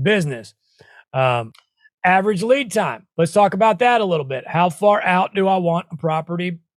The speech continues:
to be booked? Well, uh, Airbnb says that thirty days is what you're looking for. And I think that that's pretty true. I used to want it to be a little further in advance than that. Now,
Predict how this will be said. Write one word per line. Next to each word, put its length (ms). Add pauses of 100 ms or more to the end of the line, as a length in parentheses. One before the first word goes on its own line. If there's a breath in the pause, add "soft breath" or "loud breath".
(140)
to 100
be 160
booked? 480 (180)
Well, 400
uh, 180
Airbnb 800
says 380
that 340 (280)
thirty 240
days 360
is 120
what 180
you're 100
looking 240
for. 360
And 100
I 100
think 220
that 100
that's 280
pretty 300
true. 360
I 140
used 340
to 80
want 260
it 60
to 40
be 120
a 60
little 220
further 380
in 60
advance 440
than 80
that. 260
Now, 420